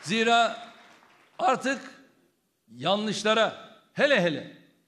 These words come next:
bedeli ödenemeyecek yanlışlara tahammülümüz yok. Çünkü iki bin on dokuz bir kırılma noktasıdır. Bunu böyle bilesiniz.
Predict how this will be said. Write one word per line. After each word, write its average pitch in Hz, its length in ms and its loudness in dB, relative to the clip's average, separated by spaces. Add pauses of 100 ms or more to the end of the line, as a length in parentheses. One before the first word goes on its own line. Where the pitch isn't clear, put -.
(200)
bedeli 226 500 -2
ödenemeyecek 220 1000 -2
yanlışlara 214 680 -2
tahammülümüz 202 960 -2 (400)
yok. 139 240 -2 (840)
Çünkü 220 360 -4
iki 208 360 -8
bin 208 180 -2
on 240 380 -2
dokuz 247 580 -4 (320)
bir 226 240 -4
kırılma 220 600 2
noktasıdır. 143 880 -6
Bunu 196 200 -2
böyle 202 320 4
bilesiniz. - 600 -10